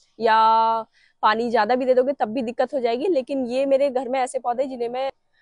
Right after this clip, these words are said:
हर दूसरे दिन में पानी देती हूँ। तो इस बात का आप भी ध्यान रखिएगा, इनको टाइम टाइम पे पानी दीजिएगा और इनकी खाद की पूर्ति टाइम टाइम पे होते रहे, ताकि ये आपके गार्डन में खिलते रहें। और इन्हीं पौधों में हमारा कोलियस का पौधा भी है, तो कोलियस पौधे को भी अभी आप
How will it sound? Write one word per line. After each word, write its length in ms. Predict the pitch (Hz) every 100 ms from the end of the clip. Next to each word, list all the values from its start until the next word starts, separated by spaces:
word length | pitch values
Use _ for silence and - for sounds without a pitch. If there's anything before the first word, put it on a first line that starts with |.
| _
हर 120 | 247 247
दूसरे 340 | 247 - 254
दिन 120 | 226
में 100 | 247
पानी 240 | 262 220 208
देती 240 | 202 -
हूँ। 180 | 202 - _
तो 80 | -
इस 140 | 247 226
बात 180 | 240 240
का 80 | 247
आप 80 | 214
भी 120 | 240
ध्यान 280 | 233 208 220
रखिएगा, 340 | 214 220 320 - -
इनको 240 | 214 254
टाइम 240 | 240 214 214
टाइम 180 | 214
पे 80 | 220
पानी 300 | 226 202 214
दीजिएगा 440 | 220 226 240 240 359 _ _ _
और 160 | 208 214
इनकी 240 | 214 240
खाद 280 | - 202 202 -
की 80 |
पूर्ति 400 | 240 220 208 247
टाइम 240 | 254 233 214
टाइम 200 | 220 214
पे 80 | 247
होते 260 | 214 208
रहे, 160 | 226 254
ताकि 280 | 254 233 240
ये 80 |
आपके 240 | 247 226 233
गार्डन 260 | 214 202
में 140 | 214 262
खिलते 280 | 226 196 190
रहें। 180 | 185 - _ _ _ _
और 100 | 254
इन्हीं 280 | - 254 294
पौधों 320 | 294 277 277
में 100 | 277
हमारा 320 | 294 247 262
कोलियस 420 | 320 254 233 240 -
का 100 | 254
पौधा 280 | 240 247
भी 160 | 247 240
है, 160 | 254 277
तो 140 | 294
कोलियस 380 | - 233 233 285
पौधे 300 | 247 226 233
को 140 | 247
भी 120 | 233
अभी 180 | 240 226
आप 120 | 233